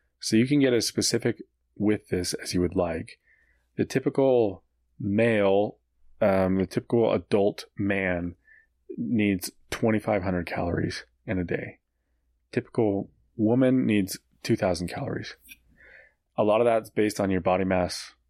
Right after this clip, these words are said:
index. It, but if you wanna get really specific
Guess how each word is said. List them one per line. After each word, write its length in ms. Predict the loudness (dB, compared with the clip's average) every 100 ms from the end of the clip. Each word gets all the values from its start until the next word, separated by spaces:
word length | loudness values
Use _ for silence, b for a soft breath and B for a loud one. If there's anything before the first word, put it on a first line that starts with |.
| -4
index. 600 | -2 0 -2 -6 -12 -16 _ _ _ _ _ _ _
It, 240 | -2 -2 -2 0
but 320 | 2 2 0 -12 _ _ _ _
if 200 | -2 2
you 120 | 2
wanna 160 | 4 2
get 160 | 0
really 560 | 0 2 4 4 0 -6 _ -20 _
specific 720 | -8 -2 0 0 0 0 -4